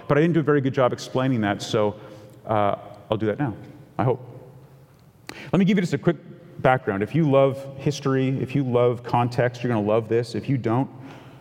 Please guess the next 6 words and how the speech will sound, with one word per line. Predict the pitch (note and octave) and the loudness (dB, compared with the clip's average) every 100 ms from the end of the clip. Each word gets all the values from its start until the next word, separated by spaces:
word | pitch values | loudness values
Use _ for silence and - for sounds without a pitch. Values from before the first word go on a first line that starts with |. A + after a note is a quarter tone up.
| - - - - - - - - | -20 -20 -20 -20 -20 -20 -20 -4
oh | A#2 | 0
well. | G2+ F2+ F2+ - - - - - - - - - - - - - - - - - - - - - - - - - - - - - - - _ - _ _ - _ - - - - - - - - - - | 0 0 -2 -10 -18 -18 -20 -20 -20 -18 -16 -16 -16 -16 -18 -20 -20 -20 -20 -20 -20 -20 -20 -20 -20 -20 -20 -20 -20 -20 -20 -20 -20 -20 _ -20 _ _ -20 _ -20 -20 -20 -20 -20 -20 -20 -20 -12 -12
It's, | - - - | -12 -12 -14
it's | - | -8
good, | G#2 F2 E2 | -4 -4 -4
though. | D2+ - | -8 -10